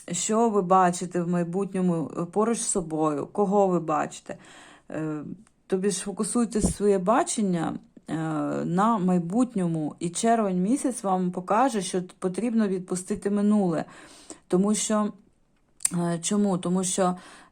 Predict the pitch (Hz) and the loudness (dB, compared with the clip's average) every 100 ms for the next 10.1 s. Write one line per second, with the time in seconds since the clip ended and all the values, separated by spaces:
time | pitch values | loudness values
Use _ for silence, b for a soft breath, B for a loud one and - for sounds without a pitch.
0 | - 160 160 165 170 175 170 - - 180 | -6 -4 -4 -6 -4 -2 -2 -4 -8 -2
1 | 175 208 190 180 - 180 185 196 190 165 | 2 4 2 -2 -4 -4 -2 -2 -2 0
2 | 190 180 185 180 170 175 - 180 175 170 | 0 2 2 2 0 -6 -8 -4 -4 -4
3 | 165 B B - 185 320 262 202 175 180 | -8 B B -6 2 4 4 4 2 0
4 | 196 190 185 - - - 180 175 175 165 | -2 0 0 -4 -8 -4 0 0 0 -4
5 | - 175 202 208 202 170 156 165 160 185 | -4 2 4 6 6 2 0 -4 -2 0
6 | 254 311 B B B B - 180 185 185 | 2 0 B B B B -4 0 2 2
7 | 202 233 285 277 - 190 185 170 208 214 | 2 4 4 2 0 -2 -2 -2 -2 -4
8 | 196 208 202 208 202 240 233 220 202 214 | -4 -4 -4 -6 0 2 2 -2 0 0
9 | 185 196 208 180 151 156 147 151 135 131 | -2 -2 2 2 0 -6 -8 -10 -8 -8
10 | - | -8